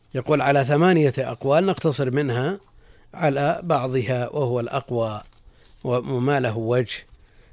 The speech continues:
الأول أن النوم ناقض مطلقاً،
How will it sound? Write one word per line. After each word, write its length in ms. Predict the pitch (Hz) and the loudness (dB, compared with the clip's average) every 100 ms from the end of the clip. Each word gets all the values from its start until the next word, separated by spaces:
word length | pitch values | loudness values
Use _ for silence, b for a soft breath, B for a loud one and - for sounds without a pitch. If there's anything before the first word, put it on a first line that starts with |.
| - | -8
الأول 560 | 165 180 240 214 202 196 | -2 4 6 6 6 4
أن 200 | - 165 | 4 4
النوم 380 | 160 156 190 165 | 4 6 6 6
ناقض 320 | 175 180 165 | 4 2 2
مطلقاً، 540 | 180 175 139 - 120 | 4 4 4 -2 -6